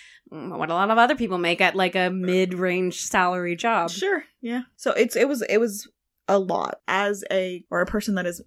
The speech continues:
Speaker 2: operating in a creative space. Like, it is really,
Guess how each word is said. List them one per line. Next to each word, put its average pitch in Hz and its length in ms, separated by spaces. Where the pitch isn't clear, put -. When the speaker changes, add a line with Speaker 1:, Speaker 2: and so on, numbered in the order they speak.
Speaker 2:
operating 180 440
in 175 80
a - 40
creative 175 340
space. 185 440
Like, 180 220
it 190 120
is 185 380
really, 202 840